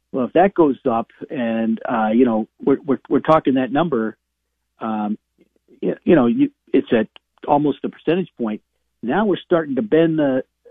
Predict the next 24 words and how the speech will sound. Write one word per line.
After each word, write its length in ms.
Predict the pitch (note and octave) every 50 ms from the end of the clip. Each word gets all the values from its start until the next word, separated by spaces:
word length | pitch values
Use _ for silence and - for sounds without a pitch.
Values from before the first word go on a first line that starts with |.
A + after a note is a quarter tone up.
| _ _ _
the, 400 | D3 C#3 B2+ C3 B2 A#2 A2+ G#2+ - _ _ _ _
the 120 | C#3 C3+ -
curve 440 | - - - F#3+ F#3 F3 D#3 C3+ A#2+ - -
to 140 | D3 C3 -
more 140 | - C#3+ C#3
of 60 | B2+
a 100 | A#2+ A2 -
flattening 460 | - E3+ F#3+ F#3 C#3+ C3 A#2+ A2 F#2+ - _ _ _ _
scenario 460 | - B2+ B2 A2+ G#2+ G#2+ G#2+ G#2+ A2+
if, 140 | A#2 A2+ G#2 - _
if, 200 | - C3+ A2+ G#2+ - _
uh, 280 | - A2+ G#2+ G#2 G#2 G2 - _ _ _ _ _ _
the 60 | -
high 160 | A2 C3 C3
yields. 340 | C3 A#2+ A#2+ B2 A2 G2+ F#2+ - _
But 160 | - A#2 - - _ _ - - - -
I 80 | C3+
did 140 | C#3 F#3+ C4+
look 160 | B3 A#3 -
at 80 | F#3+ C#3
the 80 | D3 C#3
ten-year, 460 | _ F#3 F#3 F#3 E3 C#3 A#2+ A2+ A2+
and 100 | A2+ A2+
I 100 | A#2